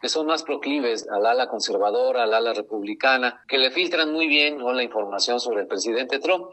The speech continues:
y que presentan un panorama de que en realidad todo lo que le está ocurriendo,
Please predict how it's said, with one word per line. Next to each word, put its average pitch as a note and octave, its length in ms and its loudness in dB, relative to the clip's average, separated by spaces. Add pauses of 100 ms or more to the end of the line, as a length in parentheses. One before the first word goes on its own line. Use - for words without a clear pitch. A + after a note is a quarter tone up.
(140)
y F3 200 0
que F#3+ 360 4
presentan C#3+ 440 0
un D3+ 100 -2
panorama C#3 500 2
de B2 80 0
que A#2+ 120 -2
en A2+ 80 2
realidad A#2+ 420 4
todo C#3+ 160 2
lo B2 140 -2
que A2+ 80 0
le G#2+ 80 2
está B2+ 160 -2
ocurriendo, B2 640 0